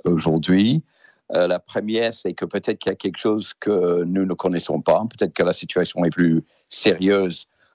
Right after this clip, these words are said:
euh, qu'on nous le dit. Ou, euh, d'une autre manière, il est vrai que c'est une vieille dame de quatre-vingt-quinze ans qui a eu un mois d'octobre extrêmement chargé avec des visites à Édimbourg, au Pays de Galles,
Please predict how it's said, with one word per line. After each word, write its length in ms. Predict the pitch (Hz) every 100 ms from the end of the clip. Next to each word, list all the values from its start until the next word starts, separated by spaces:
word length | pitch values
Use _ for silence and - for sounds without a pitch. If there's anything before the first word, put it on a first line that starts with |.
| 82
euh, 380 | 85 82 80 82
qu'on 160 | -
nous 160 | 90 87
le 140 | 78
dit. 340 | 78 87 113 160 - - - _
Ou, 360 | 135 143 175 - _ -
euh, 400 | 95 87 82 71
d'une 220 | 82 101
autre 160 | 117 123
manière, 680 | 101 87 80 82 90 117 127 -
il 120 | - 92
est 80 |
vrai 320 | 90 90 117 123
que 400 | - 98 87 85
c'est 220 | - 87
une 120 | 92
vieille 260 | 80 92 87
dame 240 | 92 87
de 80 | 82
quatre-vingt-quinze 760 | - 92 85 85 82 87 82 80
ans 260 | 85 147 175 _ _ -
qui 180 | -
a 120 | 95 92
eu 160 | 104 -
un 140 | 95
mois 220 | 95 101
d'octobre 400 | 92 90 - 90 -
extrêmement 640 | 143 - - - 107 98 90
chargé 380 | - 87 85
avec 180 | 92 85
des 140 | 82 85
visites 440 | 82 90 82 - 76 -
à 140 | 90 90
Édimbourg, 720 | 107 92 92 85 85 85 -
au 60 |
Pays 240 | 92 101 92
de 80 | 80
Galles, 420 | 98 92 82 78